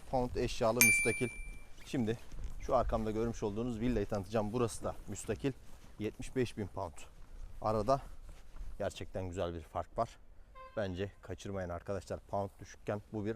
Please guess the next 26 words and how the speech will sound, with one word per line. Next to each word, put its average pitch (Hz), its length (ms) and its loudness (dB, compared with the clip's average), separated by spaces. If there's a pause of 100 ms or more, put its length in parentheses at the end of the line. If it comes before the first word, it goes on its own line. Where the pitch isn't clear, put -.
(140)
alım 104 240 0
fırsatıdır. 95 680 -4 (760)
Kaçırmak 110 460 -2
istemeyeceğiniz 101 680 0
güzellikte 95 540 0
bir 92 80 0
yer. 107 220 2
Bir 156 80 2
daha 123 200 4
bulunmaz. 101 500 -2 (220)
Açık - 260 2
ve 139 80 6
net 127 160 6
söylüyorum 98 380 2
size. 156 200 0 (320)
Bir 170 180 6
daha 123 240 4
bulmanız 135 420 6
imkansız 113 480 2
arkadaşlar. 98 560 2 (840)
İçerisinde 131 560 8 (480)
havuzu, 110 440 6 (1120)
bowling 113 300 8
salonu, 98 380 0 (180)
bilardosu, 107 680 4 (1080)
langırtı, 135 580 8